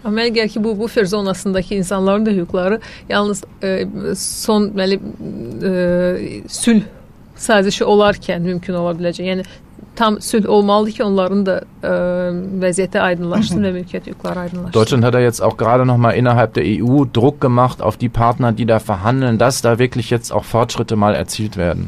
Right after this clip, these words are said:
Speaker 1: Almaniya tərəfdən bu, e, prosesdə iştirak edən partnyorlara, e, Avropa İttifaqı çərçivəsində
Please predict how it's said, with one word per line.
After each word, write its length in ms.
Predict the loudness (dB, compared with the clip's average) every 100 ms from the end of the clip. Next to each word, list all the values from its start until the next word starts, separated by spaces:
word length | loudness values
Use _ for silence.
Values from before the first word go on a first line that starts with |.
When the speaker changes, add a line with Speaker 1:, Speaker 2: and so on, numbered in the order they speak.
| -4
Speaker 1:
Almaniya 360 | 0 2 2 0
tərəfdən 680 | 0 -2 -2 -4 -4 -4
bu, 320 | -4 -4 -2 -2
e, 180 | -2 -4 -4
prosesdə 380 | -2 -2 -2 -2
iştirak 360 | -2 -4 -2
edən 320 | -2 0 -2
partnyorlara, 800 | -2 -4 -4 -4 -4 -4 -2 -2 -4 -14 -20 -8
e, 80 | -4
Avropa 480 | -2 -2 -2 -4 -6
İttifaqı 300 | -4 -4 -4
çərçivəsində 840 | -4 -2 -2 -4 -4 -4 -2 -4